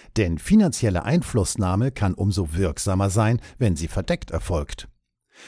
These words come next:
Derzeit veröffentlicht die Bundestagsverwaltung nur Einzelspenden von über fünfzigtausend Euro zeitnah. Beiträge, die im Laufe eines Jahres zehntausend Euro übersteigen,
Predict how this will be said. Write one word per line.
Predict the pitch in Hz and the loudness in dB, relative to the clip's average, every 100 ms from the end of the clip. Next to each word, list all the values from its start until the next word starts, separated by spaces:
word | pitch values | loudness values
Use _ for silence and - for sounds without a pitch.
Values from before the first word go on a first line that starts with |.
| - | -16
Derzeit | - 147 180 - 147 104 - | 0 2 2 2 4 2 2
veröffentlicht | 110 - 135 160 165 170 - - | 0 2 0 0 0 0 -2 -4
die | 104 82 | -4 0
Bundestagsverwaltung | 113 180 139 87 - 87 82 - 92 85 90 101 131 151 - - | 2 2 2 0 -2 -2 -2 -2 -2 0 -2 0 -2 -4 -10 0
nur | 127 110 - | 4 4 2
Einzelspenden | - 196 - 104 87 - 95 92 - 87 | 2 2 2 0 0 0 0 0 -2 -2
von | 101 95 | -2 -2
über | 117 107 | 0 0
fünfzigtausend | 104 107 95 - - 104 - 85 - 101 | 0 0 -2 -4 -8 -2 -2 -2 -2 -4
Euro | 87 85 107 | -2 -2 -2
zeitnah. | - - 78 - 71 65 - _ _ _ _ - | -2 -2 -2 -4 -8 -8 -12 _ _ _ _ -2
Beiträge, | 110 165 - - 85 104 147 | 2 2 0 -2 0 0 0
die | 104 | -2
im | 90 76 | -2 -2
Laufe | 85 131 - | 0 0 0
eines | 87 82 - | -2 -2 -2
Jahres | 104 127 123 95 - | 0 0 0 -2 -2
zehntausend | - 185 185 - 101 95 95 | -2 0 0 2 2 0 -4
Euro | - 110 123 87 | -2 0 0 0
übersteigen, | 80 76 - 151 185 151 92 | -2 -2 -2 0 2 2 0